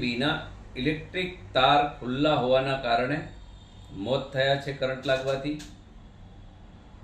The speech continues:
જે પણ આમાં કસૂરવાર હોય, જી બીના કર્મચારી,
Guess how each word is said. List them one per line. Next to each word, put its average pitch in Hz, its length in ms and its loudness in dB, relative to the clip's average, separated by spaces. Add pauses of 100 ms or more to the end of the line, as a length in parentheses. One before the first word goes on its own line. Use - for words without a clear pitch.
(180)
જે 147 180 8
પણ 202 320 0
આમાં 143 260 6
કસૂરવાર 151 560 0
હોય, 151 300 2 (420)
જી 131 220 -4
બીના 143 260 2
કર્મચારી, 135 600 0